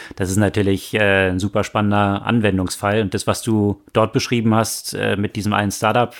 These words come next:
äh, das war ja so eine Krücke, die man damals gemacht hat,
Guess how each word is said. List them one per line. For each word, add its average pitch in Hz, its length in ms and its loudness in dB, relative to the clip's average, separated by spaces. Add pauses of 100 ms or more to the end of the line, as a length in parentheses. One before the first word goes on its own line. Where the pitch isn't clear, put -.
(120)
äh, - 140 -12
das - 180 -10
war 107 100 4
ja 104 140 4
so 101 80 0
eine 98 140 2
Krücke, 127 320 0
die 104 100 -2
man 104 220 2
damals 113 400 0
gemacht 110 340 -2
hat, 113 180 -4